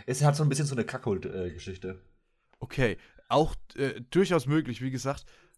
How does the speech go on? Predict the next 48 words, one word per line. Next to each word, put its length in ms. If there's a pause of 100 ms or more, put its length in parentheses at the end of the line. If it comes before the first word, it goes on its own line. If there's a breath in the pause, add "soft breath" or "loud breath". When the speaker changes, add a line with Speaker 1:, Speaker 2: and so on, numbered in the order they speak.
(100)
Speaker 2:
Ähm, 460
Speaker 1:
Aber 100
mir 120
macht's 240
Angst, 240
dadurch, 180
dass 140
es 100
jetzt 140
keinen 160
Kinostart 480
Speaker 2:
Ja. 40
Speaker 1:
hat 60
und 140
wirklich 180
jetzt 180
nur 280
vor 160
ein 80
paar 200
Wochen 200
erst 220
bekannt 380
wurde, 280
dass 100
es 140
auf, 160
äh, 240
jetzt 160
relativ 240
spontan 420
auf 160
Prime 240
startet. 400 (480 loud breath)
Also 160
das 120
kann, 420 (120)
also 140
entweder 220
ist 80
das 100
jetzt 220
irgendwie 280
so 120
ein, 200
so 160
ein 160 (160)
Transfer-Coup, 680